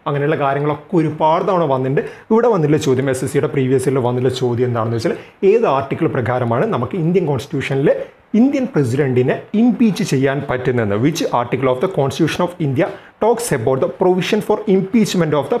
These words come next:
President of India? ഏത് ആർട്ടിക്കിളാണ്? ആർട്ടിക്കിൾ അറുപത്തി ഒന്നാണ്. ആ ഒരു ഫാക്ട് ഇമ്പോർട്ടൻ്റ് ആയിട്ട് തന്നെ ഒന്ന് ഓർത്തു വയ്ക്കുക. അടുത്ത ചോദ്യം എന്താണ്? ഒൻപതാമത്തെ ചോദ്യമാണല്ലേ. The Constitution of India was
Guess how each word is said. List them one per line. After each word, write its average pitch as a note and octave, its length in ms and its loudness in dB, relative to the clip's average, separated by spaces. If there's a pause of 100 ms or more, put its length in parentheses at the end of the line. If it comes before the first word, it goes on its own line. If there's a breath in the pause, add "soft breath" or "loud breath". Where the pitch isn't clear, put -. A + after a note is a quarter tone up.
(100)
President C3 400 0
of D3 60 -6 (280)
India? C3 240 2 (200)
ഏത് C3+ 160 0
ആർട്ടിക്കിളാണ്? D3+ 420 0 (420 loud breath)
ആർട്ടിക്കിൾ A#2 320 -2 (380)
അറുപത്തി B2 400 0 (300)
ഒന്നാണ്. C#3 380 0
ആ - 100 2
ഒരു C3+ 140 -2
ഫാക്ട് B2 300 -4
ഇമ്പോർട്ടൻ്റ് A#2+ 380 0
ആയിട്ട് A2+ 180 -2
തന്നെ A#2+ 180 -2
ഒന്ന് D3+ 140 -2 (140)
ഓർത്തു D#3 200 -2
വയ്ക്കുക. - 180 -6 (420 soft breath)
അടുത്ത G#3+ 260 0
ചോദ്യം D#3 220 4
എന്താണ്? B2 200 -2 (380 loud breath)
ഒൻപതാമത്തെ D3+ 580 0
ചോദ്യമാണല്ലേ. B2 440 2 (440 loud breath)
The - 160 0
Constitution G#3 560 0
of - 40 -4 (220)
India E3+ 280 4
was E3+ 120 0